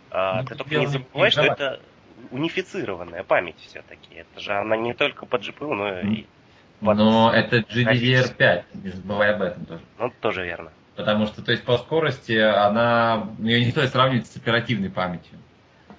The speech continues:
Speaker 2: Это совершенно другая история. Хотя, хотя, опять, наверное, года через три будет совершенно непонятно, почему они сделали, например, шестнадцать. Но, слава богу, хотя бы не четыре, потому что всегда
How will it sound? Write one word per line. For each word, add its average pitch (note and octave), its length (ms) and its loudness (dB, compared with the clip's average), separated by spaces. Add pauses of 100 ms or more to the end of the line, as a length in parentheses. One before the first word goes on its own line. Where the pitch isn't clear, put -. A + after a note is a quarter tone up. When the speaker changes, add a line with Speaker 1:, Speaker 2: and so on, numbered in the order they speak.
Speaker 2:
Это G2+ 260 -6
совершенно A2+ 420 -4
другая A2 360 2
история. F#2 460 -4 (480)
Хотя, F3 520 2
хотя, G#2 720 -2 (420)
опять, G#2+ 580 2
наверное, G2+ 420 -4
года A2+ 180 -2
через A#2+ 260 -6
три E3+ 160 -2
будет A#2+ 320 -4
совершенно C3 340 -2
непонятно, B2 600 0
почему G2+ 320 -2
они A#2+ 180 4
сделали, A2 300 0
например, F#2+ 320 -2
шестнадцать. - 800 -2
Но, A2 100 2
слава D3+ 220 6
богу, C3 140 -2
хотя A#2+ 200 0
бы A2 80 2
не B2 160 2
четыре, A2 380 -2
потому G2 320 -2
что - 100 -10
всегда G#2+ 520 2